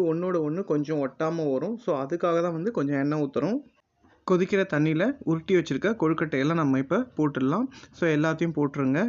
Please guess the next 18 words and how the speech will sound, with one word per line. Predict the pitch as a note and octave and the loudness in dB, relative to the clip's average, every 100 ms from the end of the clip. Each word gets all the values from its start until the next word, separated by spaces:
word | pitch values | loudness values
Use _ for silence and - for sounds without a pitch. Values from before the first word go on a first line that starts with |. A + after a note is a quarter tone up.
| - | -2
இப்போ | E3 E3+ | -2 -2
பார்த்தீங்கன்னா, | D#3 D3+ D3+ E3+ G#3+ | -2 0 0 0 0
அப்படியே | C#3 - D3+ | 0 -2 -2
வந்து | C#3+ D3+ B3+ - - - - | 0 0 -2 -4 -12 -10 -2
லைட்டா | D3 D3 D3 E3+ | 0 0 -2 -4
கிளறாம | E3 C#3 D3 D#3+ D#3+ | -2 -2 0 0 0
விட்டுருங்க. | C3+ C#3+ F#3+ | -2 -2 -2
போட்டுட்டு | - D#3 D#3 E3 | 0 -2 -2 -4
அப்படியே | D3 D3+ E3 | -4 0 0
ஒரு | D3+ | 0
ஃபைவ் | D3 C#3+ | -2 0
மினிட்ஸ் | C#3+ E3+ - | 0 0 -2
அப்படியே | C3 D3 D3 | -4 0 0
விட்டுருங்க. | C#3 C#3 C3 D#3+ A3 - _ _ - | 0 0 2 2 -2 -10 _ _ -14
இப்போ | - E3+ E3 | -8 -4 -2
பார்த்தீங்கன்னா, | D#3+ E3+ E3+ A3+ | 0 0 0 2
மொத்தத்தையும் | G3 D3 D#3+ F3 F3 | 2 0 0 0 0
போட்டாச்சு. | D3+ D#3 D#3 C#3 - | 0 0 0 -2 0